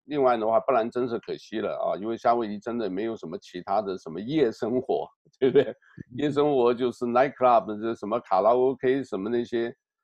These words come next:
Speaker 1: 呃，小小的地方有，
Speaker 2: 嗯。
Speaker 1: 可是基本上大家也不愿意去那边玩，因为中国人的群聚啊，我感觉到，我感觉就是，
Speaker 2: 对。
Speaker 1: 呃，就认识的人才玩到一块，对吧？其他的一般都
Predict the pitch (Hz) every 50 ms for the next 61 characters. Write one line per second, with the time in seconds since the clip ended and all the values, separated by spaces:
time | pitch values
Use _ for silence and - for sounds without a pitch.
0 | _ _ - 113 110 107 - - 107 98 143 143 - 107 98 98 113 117 107 131
1 | 127 - 131 120 127 135 127 104 90 78 69 67 - - _ 92 98 104 117 110
2 | - - 131 123 110 92 87 - - 120 113 110 107 104 101 95 95 95 90 -
3 | 110 110 104 113 110 107 95 78 - - 107 113 117 120 117 101 - 117 104 104
4 | 104 104 98 85 73 71 76 85 87 - - - 101 104 104 101 - 120 127 117
5 | 104 98 95 92 110 107 101 - - - - - 80 82 101 131 135 - - 247
6 | 185 123 87 64 62 62 64 67 80 87 - - 85 92 82 80 - 98 87 80
7 | 87 104 95 78 71 69 85 104 101 - 95 90 90 98 98 98 123 117 101 -
8 | 104 95 - _ - - 139 117 - _ - 110 104 - 156 147 131 143 220 214
9 | 170 131 - - 185 156 127 110 101 95 95 104 - - 85 87 95 95 80 80
10 | 92 101 101 87 82 82 78 _ - - 90 78 - - - _ _ _ _ _
11 | _ _ _ _ _ 104 104 101 95 90 87 - - - 113 113 131 139 143 143
12 | 135 123 131 123 - 127 117 120 120